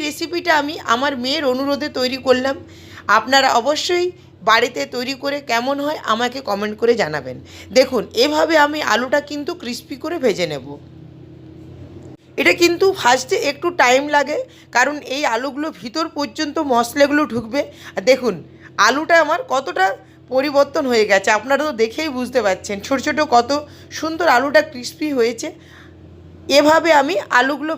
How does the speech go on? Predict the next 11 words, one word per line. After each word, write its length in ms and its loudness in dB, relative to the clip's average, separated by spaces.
ভেজে 240 -8
তুলে 280 -10
নিলাম। 220 -20
এরপর 260 4
আমি 120 -2
আরেক 280 2
ব্যাচ 200 -6
আলুটা 260 -4
ভেজে 300 -6
নেব। 120 -14
এই 80 8